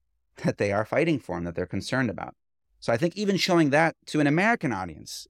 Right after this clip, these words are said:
is already something, let alone, um, a Palestinian audience. But yeah, but people are interested in different things. For Palestinians in Lebanon, they were super interested to see how Palestinians in the left,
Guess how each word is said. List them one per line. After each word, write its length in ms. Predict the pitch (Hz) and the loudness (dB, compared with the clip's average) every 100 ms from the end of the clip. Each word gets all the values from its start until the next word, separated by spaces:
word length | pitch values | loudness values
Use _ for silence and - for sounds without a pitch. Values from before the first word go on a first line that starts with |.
| - | -6
is 160 | 131 | -2
already 320 | 120 117 123 113 | 2 2 2 0
something, 380 | - 92 92 | -4 -4 -4
let 140 | 90 101 | -4 -2
alone, 580 | 101 107 127 139 101 85 _ _ _ _ - | 0 2 2 2 2 -2 _ _ _ _ -6
um, 160 | 92 | -2
a 60 | 87 | -2
Palestinian 580 | - 87 87 - 85 85 | -4 -6 -4 -6 -4 -4
audience. 460 | 82 82 82 - - _ _ _ | -6 -8 -10 -12 -16 _ _ _
But 160 | - 175 | 0 0
yeah, 180 | 214 214 | 2 0
but 120 | 170 | 0
people 220 | 202 202 | -2 0
are 40 | 175 | 0
interested 240 | 165 156 | 0 -2
in 60 | 120 | 0
different 280 | - 117 - | -2 -4 -4
things. 340 | 98 80 - _ _ _ - | -6 -6 -12 _ _ _ -4
For 100 | 120 | 0
Palestinians 480 | 151 151 175 160 | 2 2 2 0
in 100 | 139 | 0
Lebanon, 400 | 135 139 156 156 | 2 2 4 2
they 140 | 147 113 | 2 0
were 140 | 107 | -2
super 460 | 107 - 202 170 135 | -4 -6 -4 0 0
interested 400 | 117 110 110 107 | 0 -4 -6 -4
to 80 | 107 | -4
see 140 | - | -2
how 120 | 104 | -2
Palestinians 420 | 98 104 95 98 | 0 -2 -2 -6
in 60 | 92 | -6
the 60 | 90 | -6
left, 180 | 87 | -8